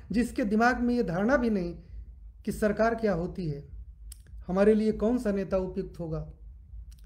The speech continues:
जाति बिरादरी आदि के आधार पर वो वोट दे आता है। तो इस <clears throat> विडंबना को मैंने रेखांकित किया है और मैंने लिखा है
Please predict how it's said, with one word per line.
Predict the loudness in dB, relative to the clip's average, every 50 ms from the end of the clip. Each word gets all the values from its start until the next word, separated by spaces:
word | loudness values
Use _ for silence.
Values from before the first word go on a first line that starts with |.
| -2
जाति | 4 4 4 4 4 4
बिरादरी | 2 4 4 4 4 2 2 4
आदि | 4 2 2 0
के | -2 0
आधार | 0 0 2 0 -2
पर | -2 -4 -6 -6
वो | -6 -6 -8 -8 -12 -14 -8 -2
वोट | 0 0 0 4
दे | 4 4 6
आता | 4 4 0 -4 -8
है। | -10 -12 -12 -14 -14 -14 -14 -16 -18 -18 -20 -20 -20 -18 -14 -14 -14 -14 -14 -16 -18 -18 -20 -20 -20 -18 -14 -8 -2
तो | 2 2 2 2 0 2 4
इस | 4 4 6 4 2
<clears throat> | 2 2 2 0 -6 -6 -4 -2 -2 -2 -4 -6 -10 -14 -16 -18 -18 -18 -18 -20 -20 -16 -14 -12 -8 -2 4
विडंबना | 6 8 10 10 10 10 10 8 6
को | 8 6 6 6 6 2 -6 -12 -16 -16 -16 -16 -16 -16 -18 -18 -18 -18 -10 -2 2
मैंने | 2 4 6 6
रेखांकित | 6 4 4 4 2 4 4 4 2 2
किया | 4 4 6 6 6
है | 6 2 0 -2 -6 -12 -12 -14 -14 -16 -16 -18 -18 -18 -18 -18 -18 -16 -16 -16 -16 -16 -18 -18 -18 -18 -18 -18 -6 4 8
और | 12 12 12 12 12 6 4 0 -4 -12 -16 -16 -16 -16 -16 -16 -16 -16 -16 -18 -20 -20 -18 -16 -16 -16 -16 -16 -18 -18 -18 -18 -20 -18 -16 -14 -14 -14 -14 -16 -16 -16 -16 -18 -18 -20 -16 -16 -14 -14 -14 -16 -16 -18 -20 -20 -20 -20 -16 -14 -14 -14 -14 -16 -16 -18 -8 0 2
मैंने | 4 6 8 8
लिखा | 8 6 8 8 8
है | 8 8 6 6 4 0 -6 -10